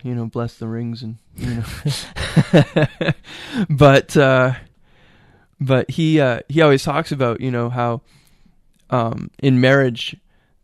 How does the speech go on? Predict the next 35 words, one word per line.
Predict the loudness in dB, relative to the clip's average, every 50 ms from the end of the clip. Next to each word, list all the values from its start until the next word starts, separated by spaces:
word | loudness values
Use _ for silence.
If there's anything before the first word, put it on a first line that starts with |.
| _ _ _ _ _ _ _ _
it's | -4 -4 -2 0
a, | 0 0 0 0 -2 -4
it's | -6 -6 -4 -6
a | -4
life | -2 -2 0 0 -2 -2 -2
of, | -4 -4 -4 -6 -8 -10
of | -8 -8 -6
self-surrender | -4 -4 -4 -4 -4 -6 -10 -8 -6 -6 -4 -4 -4 -6 -6 -6
and, | -6 -8 -8 -6 -6
and | -4 -4 -4
of | -2 -4 -4 -4 -6
offering | -8 -8 -8 -4 -4 -2 -2 -2 -4 -6
to | -10 -10 -6 -6 -4
the | -2 -2 -2
other | -2 -2 -4 -4 -4 -4 -4
and | -4 -6
making | -6 -6 -6 -6 -6
that | -4 -4 -4
other | -4 -6 -6
person | -8 -8 -8 -8 -8 -8 -8 -8 -8 -8 -10 -14 _ _ _ _ _ _ _ _
the | -4 0
most | 0 2 0 0 -2 -4
important. | -6 -6 -4 -4 -4 -4 -4 -8 -12 -14 _ _ _ _
It's | -12 -6 -4 -2
a |
life | 0 0 0 0 0 -2
of, | -6 -10 -10 -12 -12 _
of | -6 -6 -6 -6
authentic | -8 -10 -8 _ -2 -2 -2 -2 -4 -6 -4 -4
love | -2 0 2 4 4 4 2 0 -2
and | -4 -4 -4
authentic | -6 -8 -10 -10 -8 -10 -12 -14
forgiveness. | -12 -10 -10 -10 -8 -4 -4 -4 -4 -6 -10 -12 -14 -14 -12
And | -10 -10 -10
he, | -10 -12